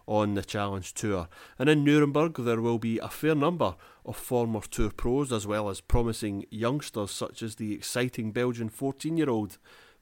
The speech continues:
Ben Mertens, who featured in the Snooker World Cup a couple of months back, and he also took part over the weekend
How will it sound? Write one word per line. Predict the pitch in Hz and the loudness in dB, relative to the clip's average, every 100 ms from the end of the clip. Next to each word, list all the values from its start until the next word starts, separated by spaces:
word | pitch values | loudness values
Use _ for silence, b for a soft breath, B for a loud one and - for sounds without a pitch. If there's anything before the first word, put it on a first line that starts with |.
| - | -2
Ben | 117 117 | 2 2
Mertens, | 110 131 - 117 104 - | 4 2 2 -2 -2 -2
who | 110 107 B B B | -2 -2 B B B
featured | - 165 - 131 101 85 | 4 4 4 0 0 -2
in | 113 107 | -4 -2
the | 104 101 98 - b b b | -2 -2 -4 -8 b b b
Snooker | - - 135 131 | -12 -2 0 0
World | 110 127 110 | 2 0 0
Cup | - - - | -2 -4 -6
a | |
couple | - 117 - | -6 -4 -2
of | 117 | 2
months | 131 135 | 2 0
back, | - 104 92 - B B B B | 0 -2 -2 -10 B B B B
and | 104 104 104 104 | -2 0 0 -2
he | 117 | 2
also | 135 135 120 | 2 2 -2
took | - 101 | -2 -6
part | - 101 87 - - b b | -4 -4 -4 -8 -12 b b
over | 110 107 | -6 -2
the | 101 | -2
weekend | 101 104 107 98 95 | -2 -2 -2 -2 -2